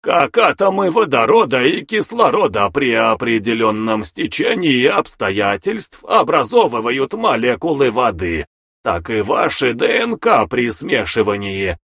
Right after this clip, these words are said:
образовывают нечто вроде живой воды для Электры". Все молча кивнули и расселись по креслам.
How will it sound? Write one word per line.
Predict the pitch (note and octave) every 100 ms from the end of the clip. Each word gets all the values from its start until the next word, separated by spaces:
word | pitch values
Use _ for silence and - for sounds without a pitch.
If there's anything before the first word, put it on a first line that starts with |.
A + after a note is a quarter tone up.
| _ -
образовывают | - B2 A2+ G2+ G#2+ G2+ A2+ A2+ A#2 G#3
нечто | A#3 F3 A2+ - A3 D3+
вроде | A2 G#2+ G#2 A3
живой | A3 B3 G#3 A#2 G2
воды | A#2 A2 G#2 G#2
для | G2 A2 F#2+ A2 G#2+
Электры". | G#2 F#2+ - - E2+ D2+ - _ _ _ _ _ _ _ _ _ _ _
Все | - - A#2+ D3+
молча | D3 E3+ D3+ - D3+
кивнули | - D3 D3 D#3 A#2 F#2+ E2
и | B2
расселись | C3+ B2+ - - A#2 A#2 A2+
по | - A#2
креслам. | G#2 F#2 - F#2 E2+ D#2